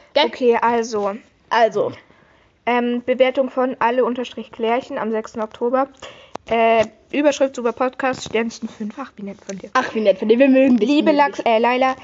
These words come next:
Speaker 2: Lina und Finja. Ich, ich finde euren Podcast sehr toll und sehr unterhaltsam. Ich habe einen kleinen Hund und bin elf Jahre alt. Ich auch. Nein, Spaß.
Speaker 1: <laughs>
Speaker 2: Mir wurde euer Podcast vorgeschlagen.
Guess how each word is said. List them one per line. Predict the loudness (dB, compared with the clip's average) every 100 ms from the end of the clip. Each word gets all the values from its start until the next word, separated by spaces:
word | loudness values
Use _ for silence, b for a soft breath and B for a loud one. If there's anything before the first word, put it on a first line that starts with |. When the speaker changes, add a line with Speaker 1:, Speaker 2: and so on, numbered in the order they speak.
| B
Speaker 2:
Lina | -8 -2 0 2
und | 0 -2
Finja. | -4 -4 -4 -6 -10 -16
Ich, | -16
ich | -14 -16 -8
finde | -6 -2 0
euren | 0 -2 -6
Podcast | -8 -4 -2 -2 -4
sehr | -6
toll | -6 -6 -6
und | -4 -6
sehr | -6 -8
unterhaltsam. | -8 -6 -6 -8 -12 -14 B B
Ich | -2
habe | -2 0
einen | -2 -4
kleinen | -6 -6 -6
Hund | -6 -6
und | -6
bin | -6 -6
elf | -6 -4
Jahre | -4 -4
alt. | -4 -6
Ich | -4 -2
auch. | -2 -4
Nein, | -6 -6
Spaß. | -8 -10 -10 -16 -8
Speaker 1:
<laughs> | 2 2 4
Speaker 2:
Mir | 4
wurde | 6 6
euer | 4 2
Podcast | 0 -6 -6 -4
vorgeschlagen. | -2 -2 -2 0 0 0 -8